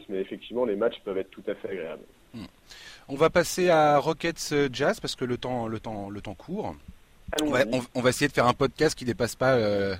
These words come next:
Speaker 2: une heure. <laughs> Promis, chers auditeurs, on va essayer, on va faire notre possible. Euh, Rockets Jazz. Donc les Rockets, euh, selon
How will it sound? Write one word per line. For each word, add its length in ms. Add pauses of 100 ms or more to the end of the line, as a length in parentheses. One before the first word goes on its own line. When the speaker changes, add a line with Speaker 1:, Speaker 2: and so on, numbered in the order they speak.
Speaker 2:
une 160
heure. 280 (440)
<laughs> 460
Promis, 400 (140)
chers 240
auditeurs, 380
on 40
va 120
essayer, 420
on 80
va 80
faire 140
notre 160
possible. 440 (840)
Euh, 880
Rockets 600
Jazz. 600
Donc 520
les 160
Rockets, 760
euh, 260
selon 420